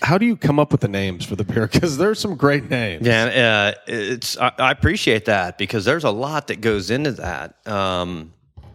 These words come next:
Speaker 1: And
Speaker 2: you
Speaker 1: I
Speaker 2: know,
Speaker 1: would,
Speaker 2: first,
Speaker 1: I would
Speaker 2: first
Speaker 1: expect there's a lot of trademark analysis,
Speaker 2: Yeah,
Speaker 1: too.
Speaker 2: for sure. First and foremost, you know, I wanted to brand the brewery, right? So Pedicolis Brewing Co-, I came up with all these other ideas. You know, I go, I kinda laugh now because I go back and look at my list of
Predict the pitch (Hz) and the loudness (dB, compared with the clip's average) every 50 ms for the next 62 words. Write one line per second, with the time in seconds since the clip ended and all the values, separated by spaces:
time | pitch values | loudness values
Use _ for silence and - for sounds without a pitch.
0 | - - 139 127 135 120 117 139 156 196 170 156 156 147 180 196 202 220 208 196 | -10 -4 0 2 2 2 2 4 4 2 2 2 2 2 2 2 2 2 2 2
1 | 175 139 135 135 127 113 107 98 - - - 147 160 156 131 123 113 101 95 - | 0 2 2 2 2 2 0 -2 -2 0 2 2 2 2 0 0 0 0 -2 -6
2 | _ _ _ - 113 104 101 95 92 95 95 - 220 220 202 185 117 151 196 - | _ _ _ -8 -6 -4 -4 -4 -4 -6 -4 0 2 2 2 2 2 0 0 0
3 | - - 135 139 143 143 - - 185 196 - - 147 120 - - 156 175 180 151 | 2 2 2 2 0 -2 0 0 0 0 0 -2 -4 -2 2 2 2 2 2 0
4 | 113 110 107 - - 120 113 110 107 98 95 123 127 127 123 120 123 117 - 110 | 0 0 0 -2 0 2 2 2 2 2 2 2 2 2 0 0 0 -2 -4 -4
5 | 95 82 104 110 107 104 92 80 78 113 113 113 117 101 87 82 87 92 98 98 | -2 0 2 2 2 0 -2 -2 -2 -2 0 0 0 0 0 0 2 2 2 2
6 | 87 - - 98 85 - - 120 117 113 - 110 101 98 - - - 104 113 110 | 0 0 0 0 2 2 0 0 0 0 0 0 0 0 -2 0 0 0 0 0
7 | - - - 123 - - 139 135 123 110 104 120 107 104 104 110 104 101 90 101 | 0 0 -2 0 0 0 0 2 2 0 0 2 2 2 2 2 0 -2 0 0
8 | 104 104 104 101 92 92 90 82 101 107 98 82 101 95 98 101 104 98 101 113 | 0 2 2 2 2 0 2 2 2 0 2 2 2 2 4 4 2 2 2 2
9 | 113 - - 98 107 - 147 131 104 90 104 104 120 113 92 101 95 92 87 87 | 2 2 0 -2 0 0 2 2 2 2 2 2 2 2 0 0 0 2 0 -2
10 | 98 92 95 95 87 80 107 113 101 107 104 101 104 - 90 87 95 95 - - | -2 0 2 2 2 4 2 2 4 4 2 2 0 0 0 0 0 0 -2 -2
11 | 98 87 85 82 92 107 95 95 - - - 85 80 78 | -2 -2 0 2 2 2 2 2 -2 -2 -4 -4 -4 -4